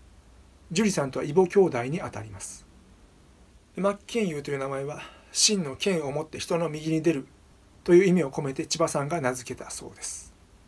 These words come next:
野際さんは再婚はされませんでした。樹里さんは二千十七年に放送されたドラマ、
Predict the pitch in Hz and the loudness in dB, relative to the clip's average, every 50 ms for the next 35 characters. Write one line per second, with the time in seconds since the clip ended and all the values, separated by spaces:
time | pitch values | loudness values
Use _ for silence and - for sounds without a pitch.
0 | - - - - - - - - - - - - - - - - 175 175 170 202 | -20 -20 -20 -20 -20 -20 -20 -20 -20 -20 -20 -20 -20 -20 -6 2 4 4 6 6
1 | 196 180 - 175 165 170 180 175 - - 160 156 147 151 143 147 165 160 - 131 | 4 4 4 2 2 2 0 -2 2 2 0 0 0 -4 -4 -4 -4 -2 -2 -2
2 | 131 123 120 113 - 127 107 107 101 - - - - - - - - _ - - | -2 -2 -6 -6 -8 -8 -10 -10 -10 -12 -12 -12 -14 -20 -20 -20 -20 _ -20 -20
3 | - - - - - - - - - - - - - _ - - - - - - | -20 -20 -20 -20 -20 -20 -20 -20 -20 -20 -20 -20 -20 _ -20 -20 -20 -20 -20 -20
4 | - - - - - - - - 170 196 269 277 214 220 180 147 147 147 - 269 | -20 -20 -20 -20 -20 -16 -10 -8 -4 -2 -2 -2 -2 -2 -2 -4 -4 -2 -2 -2
5 | 233 165 170 180 190 190 180 165 139 123 143 156 147 143 135 151 151 147 139 143 | -2 -2 -2 -2 -2 -2 -2 -4 -6 -4 -6 -6 -6 -6 -8 -6 -6 -4 -2 -2
6 | 151 143 127 123 - | 0 0 -2 -2 -6